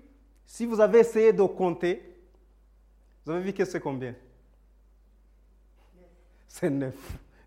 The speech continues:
<laughs> Exactement. C'est neuf fruits de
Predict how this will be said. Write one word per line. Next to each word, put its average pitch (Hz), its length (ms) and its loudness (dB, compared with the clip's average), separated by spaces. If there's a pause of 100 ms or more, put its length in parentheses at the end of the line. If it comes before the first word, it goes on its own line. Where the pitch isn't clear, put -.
(100)
<laughs> - 400 -12
Exactement. 151 760 -6 (280)
C'est 151 280 -2
neuf 202 580 2 (260)
fruits 214 520 0 (280)
de 180 340 4